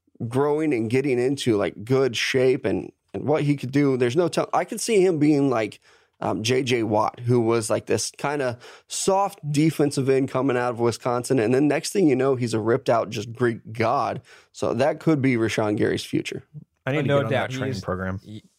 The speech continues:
Speaker 3: yeah, he is the scout's untapped potential guy in this class. Number nine, and this is another one where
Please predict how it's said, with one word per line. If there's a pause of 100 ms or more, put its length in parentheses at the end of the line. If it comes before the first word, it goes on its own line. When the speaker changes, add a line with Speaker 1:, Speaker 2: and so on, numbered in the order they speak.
(140)
Speaker 3:
yeah,
he
is
the
scout's
untapped
potential
guy
in
this
class.
Number
nine,
and
this
is
another
one
where